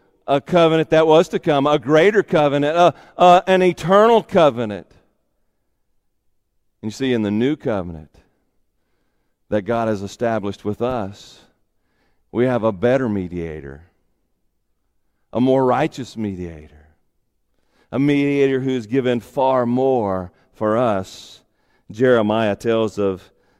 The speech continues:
this new covenant. Jeremiah thirty-one, thirty-one through thirty-four, "Behold, the days are coming, declares the Lord,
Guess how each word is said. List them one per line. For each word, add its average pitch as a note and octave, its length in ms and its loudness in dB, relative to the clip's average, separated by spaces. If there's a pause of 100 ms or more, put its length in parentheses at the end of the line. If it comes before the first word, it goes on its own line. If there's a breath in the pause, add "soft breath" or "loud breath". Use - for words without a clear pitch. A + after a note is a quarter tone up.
this A2+ 560 -4 (300)
new A#2+ 220 0
covenant. A#2 680 -4 (880)
Jeremiah B2 540 0
thirty-one, B2+ 580 -2
thirty-one B2+ 880 -4
through B2+ 160 -4
thirty-four, C3 560 -2
"Behold, C3 540 0
the B2+ 40 0
days C3+ 320 0
are B2 80 -4
coming, C#3 400 -2
declares C3 460 -2
the A#2 100 -4
Lord, B2+ 440 0